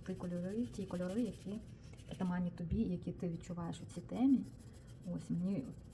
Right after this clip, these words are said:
не знаю, я не так часто використовую сині кольори, але тут мені прям взагалі кайф. З однієї сторони,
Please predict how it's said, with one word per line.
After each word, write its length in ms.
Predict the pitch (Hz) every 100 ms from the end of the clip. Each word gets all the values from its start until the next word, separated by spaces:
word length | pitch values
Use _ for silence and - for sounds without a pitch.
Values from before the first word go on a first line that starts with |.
| -
не 140 | 180
знаю, 260 | 175 170 170
я 180 | 175 - - - - - -
не 140 | 196
так 200 | 202 185
часто 280 | - 175 -
використовую 460 | 165 170 - 175 170
сині 240 | - 175
кольори, 360 | - 180 190 262
але 160 | 175 175
тут 240 | - 220
мені 160 | 175 175
прям 240 | - 175 175 - - - -
взагалі 280 | 165 180
кайф. 280 | 175 170 175 - - - - - -
З 60 | 156
однієї 320 | 185 190 226
сторони, 500 | 233 196 185 202 208